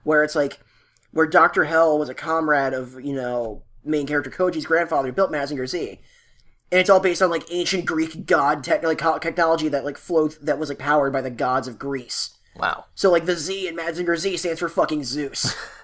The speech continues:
Speaker 1: And so, like, that was super cool! And, like, but people didn't watch Z-Hen, and then we never got Great Hen, and then fucking,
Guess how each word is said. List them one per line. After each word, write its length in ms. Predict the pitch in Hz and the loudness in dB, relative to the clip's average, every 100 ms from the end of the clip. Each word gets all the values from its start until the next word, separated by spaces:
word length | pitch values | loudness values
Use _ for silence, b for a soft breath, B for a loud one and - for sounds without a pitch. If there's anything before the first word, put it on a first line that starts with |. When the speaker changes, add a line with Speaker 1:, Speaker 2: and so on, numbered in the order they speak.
| B B B | B B B
Speaker 1:
And 120 | 180 | -4
so, 120 | - 202 | 0 2
like, 140 | 185 | 6
that 180 | 233 247 | 6 6
was 180 | 294 - | 4 2
super 460 | - 320 285 294 | 6 8 8 6
cool! 560 | - 320 392 330 - - B B B B | 4 0 0 2 0 -4 B B B B
And, 160 | 196 214 | -4 0
like, 240 | 208 202 | 0 0
but 260 | 220 - _ _ _ - - | -6 -8 _ _ _ 8 8
people 200 | 233 - | 6 -2
didn't 260 | 240 214 185 | -4 -4 -2
watch 300 | 208 220 170 156 | 0 0 -2 -8
Z-Hen, 480 | 165 165 160 156 | -8 -6 -4 -4
and 100 | 165 156 | -2 -4
then 60 | |
we 80 | 165 | -4
never 180 | 165 165 | -2 0
got 160 | 175 | -2
Great 280 | 147 165 165 | 0 0 0
Hen, 240 | 139 120 113 | -4 -8 -10
and 100 | 123 | -14
then 80 | - | -14
fucking, 320 | 147 - 123 | -14 -10 -12